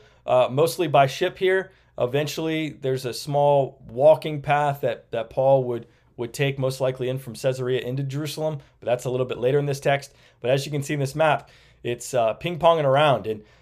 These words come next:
the smaller ships that were not kinda seaworthy out in the, the depth, uh,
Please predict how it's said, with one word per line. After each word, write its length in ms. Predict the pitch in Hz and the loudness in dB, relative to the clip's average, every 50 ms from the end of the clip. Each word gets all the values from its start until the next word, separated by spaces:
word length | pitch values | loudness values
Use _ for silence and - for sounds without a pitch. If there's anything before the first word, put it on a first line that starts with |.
| _ _ _ | _ _ _
the 280 | 131 127 127 123 120 113 | -6 -6 -4 -4 -6 -8
smaller 440 | - - - - 139 160 170 180 | -10 -12 -6 0 2 4 4 4
ships 460 | 170 - - 190 220 220 - - - - _ _ | 2 2 0 0 0 0 -4 -12 -14 -14 _ _
that 220 | - 123 123 120 101 | 0 2 2 2 2
were 100 | 120 127 | 0 0
not 260 | 135 139 143 139 - | 2 2 2 2 0
kinda 180 | - 156 143 135 | -2 -2 -2 -2
seaworthy 760 | 139 - - 165 170 170 156 156 160 165 165 160 160 147 - - | -4 -6 -8 -6 -6 -2 2 4 4 4 4 2 0 -4 -2 0
out 220 | 131 143 139 - | 0 0 0 0
in 220 | - 147 143 139 135 | -4 -4 -2 -2 0
the, 240 | 135 127 123 120 120 | 0 0 0 0 -2
the 120 | 113 123 113 | -6 -8 -8
depth, 460 | 107 101 - 131 156 - - - - _ _ _ _ _ _ _ - - | -4 0 2 2 2 0 -8 -18 -20 _ _ _ _ _ _ _ -8 -2
uh, 320 | 117 123 120 117 117 - | 0 2 4 4 2 0